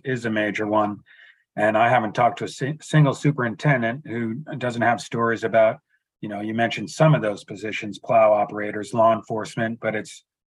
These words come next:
it's across the board, interpretation, uh, air quality specialists, you know, other resource specialists, uh, uh,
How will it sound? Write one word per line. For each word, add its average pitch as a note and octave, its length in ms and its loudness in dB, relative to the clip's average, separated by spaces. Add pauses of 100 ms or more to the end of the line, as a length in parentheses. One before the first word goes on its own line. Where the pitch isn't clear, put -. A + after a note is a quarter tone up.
(140)
it's B2 160 -6
across B2 400 2
the D3+ 80 -8
board, A#2 340 0
interpretation, A#2+ 1120 -2 (440)
uh, A2 360 0
air C3 180 0
quality B2 480 0
specialists, A#2 880 -6
you A#2 160 -8
know, G#2+ 100 -4
other A#2+ 400 2 (320)
resource A#2+ 460 -2
specialists, - 880 -4 (640)
uh, A#2 280 6 (260)
uh, A#2 180 2